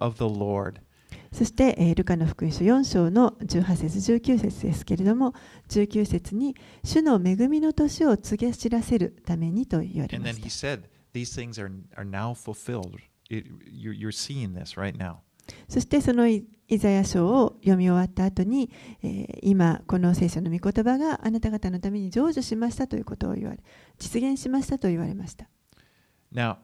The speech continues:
Speaker 1: ultimately, this Jubilee, acceptable year of the Lord, it's,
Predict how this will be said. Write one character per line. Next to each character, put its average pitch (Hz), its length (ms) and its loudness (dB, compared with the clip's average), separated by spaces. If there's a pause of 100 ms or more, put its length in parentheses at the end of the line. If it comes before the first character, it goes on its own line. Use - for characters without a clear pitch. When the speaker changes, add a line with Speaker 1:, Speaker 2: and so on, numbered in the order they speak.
(260)
Speaker 1:
ultimately, 117 720 -2
this - 420 -6
Jubilee, 117 800 -8
acceptable 107 600 -12
year 107 180 -8
of 101 80 -8
the 104 80 -10
Lord, 104 240 -6
it's, - 400 -8